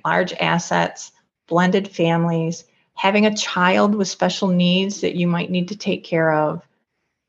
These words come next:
People are even setting up pets, <laughs> I'm sorry, trusts for pets. So, for example, to have, uh, a pet taken care of after you pass.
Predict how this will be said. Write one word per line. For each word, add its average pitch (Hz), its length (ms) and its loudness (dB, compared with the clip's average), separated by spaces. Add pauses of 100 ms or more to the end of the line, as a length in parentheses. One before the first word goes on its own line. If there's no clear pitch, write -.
(180)
People 208 220 -2
are 208 120 8
even 208 200 4
setting 190 360 0
up - 240 -4
pets, - 580 0
<laughs> - 60 -6
I'm 190 260 4
sorry, 208 320 0
trusts - 420 -2
for 175 140 2
pets. - 580 -2 (380)
So, 180 260 2
for 180 140 0
example, 175 600 2
to 170 200 -2
have, 165 500 0 (320)
uh, - 220 -10 (540)
a 185 140 0
pet - 340 -2
taken 190 280 2
care 175 220 2
of 170 160 4
after 165 260 0
you 160 140 0
pass. - 680 -8